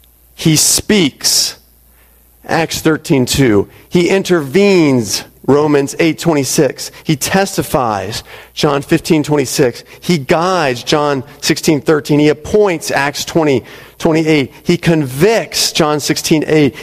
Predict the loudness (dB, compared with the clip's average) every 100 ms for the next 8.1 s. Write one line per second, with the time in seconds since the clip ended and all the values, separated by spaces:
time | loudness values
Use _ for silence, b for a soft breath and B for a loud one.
0 | B 0 2 2 0 2 4 4 2 2
1 | 0 -6 -18 B B 0 0 0 0 0
2 | 0 0 0 -2 B -6 -2 0 2 2
3 | 2 0 0 -2 -2 -2 -2 -2 0 -2
4 | 0 0 2 0 B B -4 -2 0 0
5 | 0 -4 -4 0 2 2 0 -4 -8 -10
6 | -10 -14 -20 _ _ _ _ _ _ _
7 | -2 0 0 -4 -2 0 0 -2 -12 -14